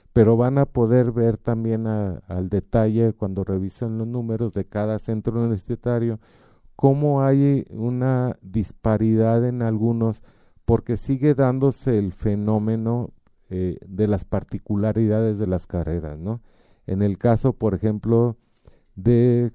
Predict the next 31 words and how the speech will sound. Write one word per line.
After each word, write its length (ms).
cusei, 760
donde 1160
sigue 520
siendo 440
el 80
porcentaje 680
de 80
mujeres 480
muy 220
bajo, 420
es 200
el 100
veinticuatro 600
por 220
ciento. 480
Yo 200
creo 380
que 140
si 180
en 140
cusei 480
no 160
tuviéramos 760
l-, 120
una 360
carrera 600
que 160
tradicionalmente 1200
ha 80
sido 380
mayoritariamente 1400